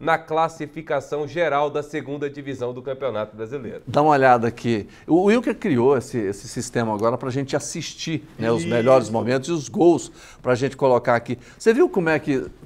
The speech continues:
Speaker 2: Olha, quando o cara tem categoria é outra história, né? Ele preparou todos os porquês do Vila Nova e do torcedor tá feliz. Então tá aqui, Amazonas e Vila Nova.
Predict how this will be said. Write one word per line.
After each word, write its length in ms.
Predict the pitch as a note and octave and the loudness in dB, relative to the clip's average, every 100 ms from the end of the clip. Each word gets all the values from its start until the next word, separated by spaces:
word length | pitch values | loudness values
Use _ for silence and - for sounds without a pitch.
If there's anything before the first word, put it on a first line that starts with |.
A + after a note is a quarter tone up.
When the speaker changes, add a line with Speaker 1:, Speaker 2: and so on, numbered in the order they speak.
| - - - | -16 -14 -2
Speaker 2:
Olha, 360 | C#3+ F3 D3 | 4 6 4
quando 180 | C#3+ A3 | 0 -4
o 60 | F3 | -2
cara 260 | D3 C#3 | 0 0
tem 180 | B2 C3 | -2 -6
categoria 580 | B2 A#2+ B2+ G2+ G#2+ B2+ | -6 -4 -4 -2 0 0
é 20 | |
outra 180 | C3 C3 | -2 -6
história, 400 | - - G#2 G2 | -10 -6 -6 -4
né? 60 | A#2 | -8
Ele 60 | |
preparou 420 | B2 C3+ C3 B2 | -4 -2 0 0
todos 340 | C3 - G3+ F3 | 0 2 2 2
os 140 | F3 | -8
porquês 720 | - G3+ - - C3 C3+ - _ _ - | -6 -6 -6 -4 -2 -2 -6 _ _ -2
do 140 | D#3+ | 0
Vila 220 | D3 D3 | 2 0
Nova 300 | B2+ A#2+ B2+ | 0 0 0
e 40 | D3 | -2
do 100 | C#3+ | -4
torcedor 460 | D#3+ D3 C#3+ A#2+ | -4 0 0 0
tá 120 | B2 C#3 | 0 -2
feliz. 460 | - B2 G#2 F#2+ - - - | 0 0 0 -4 -18 -20 -4
Então 160 | - G3 | 4 6
tá 160 | G3+ | 8
aqui, 360 | F#3 F#3+ G#3+ G#3 - - | 6 4 -2 -2 -12 2
Amazonas 840 | F3+ G3 F3+ B2 F#3+ A3 A3 G#3+ - | 4 6 2 4 4 4 2 0 0
e 100 | D3+ | 0
Vila 280 | C#3+ D#3+ C#3+ | 2 2 2
Nova. 540 | C3+ D3+ D#3 E3+ E3 | 4 4 6 2 0